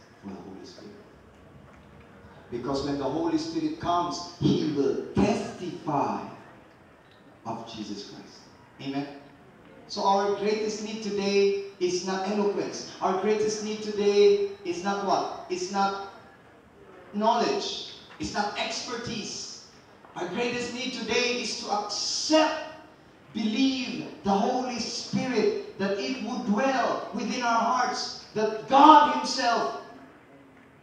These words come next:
would dwell in our earthly, earthen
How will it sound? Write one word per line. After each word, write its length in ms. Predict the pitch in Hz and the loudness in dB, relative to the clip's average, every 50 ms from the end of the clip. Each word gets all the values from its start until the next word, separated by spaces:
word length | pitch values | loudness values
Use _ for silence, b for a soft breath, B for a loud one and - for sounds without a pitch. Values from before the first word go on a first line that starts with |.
| - - - - - | -20 -20 -20 -20 -12
would 180 | 135 139 135 | -10 -8 -6
dwell 260 | - 147 175 180 180 165 | -2 0 0 2 2 0
in 140 | 156 143 | -2 -2
our 240 | 143 139 - - - 147 | -4 -6 -6 -6 -6 -6
earthly, 580 | 170 190 190 - - - 180 180 180 - - - - - - - - - - - - - - - - - - - - - - - - | -4 -4 -4 -4 -4 -6 -4 -4 -4 -6 -10 -12 -18 -20 -20 -20 -20 -20 -20 -20 -20 -20 -20 -20 -20 -20 -20 -20 -20 -20 -20 -12 0
earthen 720 | 190 202 208 208 202 196 - 170 147 139 135 - - - | 4 10 12 12 12 12 10 8 4 0 -2 -6 -8 -10